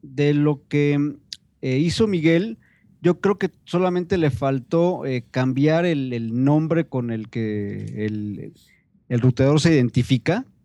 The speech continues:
O sea, el, el nombre de su red, por ejemplo, se, se llama, se, se llama, no sé, un,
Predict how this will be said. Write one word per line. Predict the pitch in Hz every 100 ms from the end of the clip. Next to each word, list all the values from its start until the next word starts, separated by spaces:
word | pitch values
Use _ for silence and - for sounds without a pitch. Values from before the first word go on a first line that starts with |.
| _ _ _ _ _ _ _ -
O |
sea, | 117
el, | 120
el | 127
nombre | 135 143 139
de |
su | 120 117
red, | 113 160
por | - 110
ejemplo, | - 107 107 113 98 85 90
se, | 87 85
se | 87 101
llama, | 104 117 123 120 98
se, | - 104
se | 104 110
llama, | 104 127 123 113 95 87 76
no | 95
sé, | 98 87
un, | 101 110 101 95 85 -